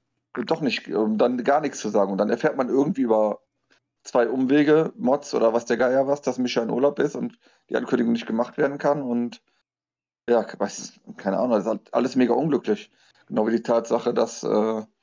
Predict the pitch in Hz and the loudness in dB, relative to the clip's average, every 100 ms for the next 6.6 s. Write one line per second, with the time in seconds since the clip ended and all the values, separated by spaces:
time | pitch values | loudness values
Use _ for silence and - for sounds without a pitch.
0 | _ _ _ _ - - 117 127 120 110 | _ _ _ _ -4 -2 0 2 2 2
1 | 110 - 143 151 110 113 - - - _ | -2 -2 -2 0 -2 -2 -4 -12 -16 _
2 | - 208 - - - 104 104 98 95 95 | -2 -2 0 -4 -4 -6 -4 -2 0 0
3 | 95 117 139 - - 123 123 117 - _ | 0 -2 -2 -2 -2 0 2 2 -2 _
4 | _ _ _ _ _ _ _ _ - 139 | _ _ _ _ _ _ _ _ -4 -2
5 | 165 170 143 135 135 131 131 123 110 117 | 0 2 2 4 4 4 2 0 0 0
6 | 107 104 98 110 107 | 0 0 0 0 0